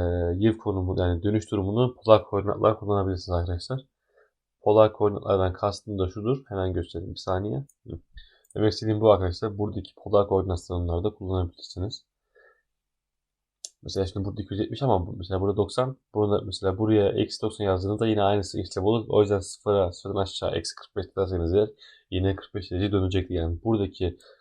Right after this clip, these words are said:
grafikteki polar koordinatları güzel bir şekilde kullanabilirsiniz. Aynı şekilde zaten bu koordinatları F K adı programlarken çok ihtiyacınız olacak.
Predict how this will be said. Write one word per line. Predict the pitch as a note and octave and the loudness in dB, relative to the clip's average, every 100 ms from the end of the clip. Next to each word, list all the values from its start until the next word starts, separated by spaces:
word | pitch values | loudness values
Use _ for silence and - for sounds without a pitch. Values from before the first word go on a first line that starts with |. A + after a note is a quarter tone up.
| _ | _
grafikteki | G2 G2 - - F#2+ F2 F2+ | 0 0 0 -10 -14 -6 -6
polar | - G2+ F#2 | 2 2 4
koordinatları | F#2+ F2+ E2 F#2 G#2 A2 _ _ _ _ | 0 -4 -4 0 0 0 _ _ _ _
güzel | G#2+ G#2 | 2 2
bir | - | 4
şekilde | G2+ G#2 | -2 -2
kullanabilirsiniz. | - G#2 G2 F2+ F2+ | 2 4 4 0 -2
Aynı | - G2+ | 4 4
şekilde | G2+ F#2 G2 | 4 -2 2
zaten | G2 G2 G2+ | 2 2 2
bu | A2 | 2
koordinatları | A2 G#2+ G2+ G2 G#2 - G2+ | 6 6 6 4 4 4 2
F | - | 0
K | G#2 | 2
adı | G2 G2 | 2 2
programlarken | G#2 - G2 G2 G#2 G#2+ | -6 -6 -2 -2 -4 -6
çok | - F#2+ | -6 -8
ihtiyacınız | - F#2+ G2 F#2 | -2 0 0 0
olacak. | F#2 G2+ B2 | 0 0 -4